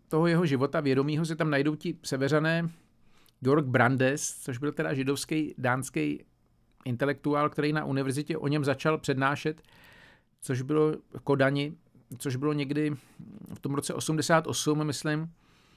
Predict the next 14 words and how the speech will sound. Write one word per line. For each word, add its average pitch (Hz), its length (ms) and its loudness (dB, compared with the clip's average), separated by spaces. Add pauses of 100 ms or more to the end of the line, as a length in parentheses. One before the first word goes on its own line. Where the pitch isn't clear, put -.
(500)
A 127 440 0 (840)
taky, 139 420 -2
eh, - 40 -8 (420)
řekl 139 340 -2
o 147 100 0
Nietzschevi 151 320 -2
Strindber-, 139 720 -2
Augustu 147 340 -2
Strindbergovi, 135 800 4
který 135 300 -4
teda 139 240 -4
potom 135 340 -4
s 123 40 -4
Nietzschem 135 400 -2